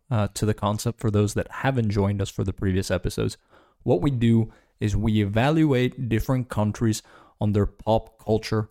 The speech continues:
contributions, success, and, you know, where we really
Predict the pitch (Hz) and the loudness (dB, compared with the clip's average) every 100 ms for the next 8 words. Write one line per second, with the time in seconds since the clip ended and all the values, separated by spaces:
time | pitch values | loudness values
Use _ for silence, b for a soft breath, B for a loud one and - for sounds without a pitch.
0 | _ - 113 107 110 110 110 - 123 - | _ -4 -2 0 0 2 2 0 -6 -8
1 | b b b b - - - - - 123 | b b b b -8 -2 -2 -2 0 2
2 | 107 - - - b b b _ - 151 | 2 0 -4 -8 b b b _ 0 2
3 | 202 98 - _ _ _ 123 110 87 - | 2 0 -6 _ _ _ 0 2 0 0
4 | 135 135 131 127 117 127 123 113 | 4 4 4 4 4 2 2 2